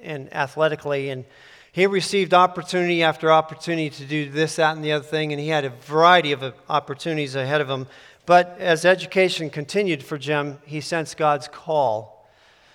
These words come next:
to push into the darkness and to proclaim Jesus Christ where Jesus Christ had never been heard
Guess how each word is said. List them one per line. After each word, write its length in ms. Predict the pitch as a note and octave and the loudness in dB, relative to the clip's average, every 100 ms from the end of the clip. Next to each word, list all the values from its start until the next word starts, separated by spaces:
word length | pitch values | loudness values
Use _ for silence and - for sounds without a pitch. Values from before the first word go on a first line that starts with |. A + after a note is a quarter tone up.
| _ _ _ _ _ - | _ _ _ _ _ -12
to 100 | D#3+ | -10
push 340 | D#3 G#3+ - | 0 0 2
into 260 | G#3+ G3 F3+ | -2 -2 -4
the 120 | D3+ | -4
darkness 840 | C#3+ E3+ F#3+ F#3+ C#3 B2+ - - - _ F#3 | 4 6 4 0 -6 -6 -8 -14 -18 _ -12
and 160 | D3 | -10
to 80 | C#3+ | -10
proclaim 500 | - D3 D#3+ F3 D#3+ | -12 -8 -2 -2 -2
Jesus 420 | C#3 E3 D3 C3+ | -4 -6 -6 -8
Christ 440 | - E3 D3+ C#3 D3 | -2 2 2 0 -6
where 100 | C#3 | -6
Jesus 340 | D3 C#3+ B2+ | -6 -8 -8
Christ 280 | - D3 C3 | -2 -2 -2
had 100 | C#3 | -8
never 180 | C3+ B2 | -10 -10
been 120 | B2 | -12
heard 540 | G#2 D3 D3 A#2+ A2+ | -8 -4 -4 -6 -12